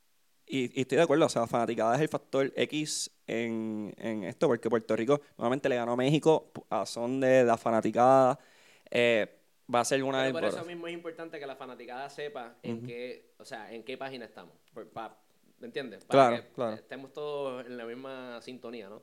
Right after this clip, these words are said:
Speaker 1: Oye, si estás escuchando este programa, obviamente eres una persona muy inteligente porque estás escuchando una previa, eh, élite. Que,
Speaker 2: Eso
Speaker 1: que humi-,
Speaker 2: así.
Speaker 1: que humilde, es que es bien difícil ser, ser humilde cuando es el mejor.
Speaker 2: <laughs>
Speaker 1: So,
Speaker 2: Un shout out.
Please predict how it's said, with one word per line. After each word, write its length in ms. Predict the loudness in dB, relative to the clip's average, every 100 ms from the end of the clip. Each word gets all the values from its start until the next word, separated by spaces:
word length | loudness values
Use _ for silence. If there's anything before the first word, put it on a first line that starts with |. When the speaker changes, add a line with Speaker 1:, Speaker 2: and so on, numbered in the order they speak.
| _
Speaker 1:
Oye, 200 | 0 2
si 60 | 2
estás 140 | 0
escuchando 240 | 0 2 4
este 120 | 6
programa, 320 | 8 8 8
obviamente 360 | 6 4 4 2
eres 80 |
una 100 | 4
persona 260 | 2 0 -2
muy 120 | -2
inteligente 500 | 0 2 2 2 0
porque 160 | 0 0
estás 180 | -2 -2
escuchando 680 | -2 -6 -4 -2 0 2
una 240 | 0 -2 0
previa, 500 | 4 4 4 2 0 _ -20 -20 -6
eh, 420 | 2 4 4 2 -8 _ _ _ _ _ _ _ _ _
élite. 400 | 4 4 2 -2 -10 _ _ -20 -18 -10
Que, 80 |
Speaker 2:
Eso 80 | -8
Speaker 1:
que 100 | -2
humi-, 120 | -2
Speaker 2:
así. 40 | 4
Speaker 1:
que 120 | 4
humilde, 340 | 4 2 0
es 60 | -2
que 120 | -2
es 100 | -2
bien 140 | -2 -4
difícil 340 | -4 -4 -4
ser, 400 | -4 -4 -4 -8
ser 160 | -8 -6
humilde 300 | -6 -6 -6
cuando 220 | -6 -8
es 40 |
el 80 | -8
mejor. 280 | -8 -10 -14 _ _
Speaker 2:
<laughs> 720 | -10 -6 -4 -4 -6 -10 -8 -8
Speaker 1:
So, 380 | 0 2 2 0
Speaker 2:
Un 60 |
shout 180 | -2 -6
out. 160 | -8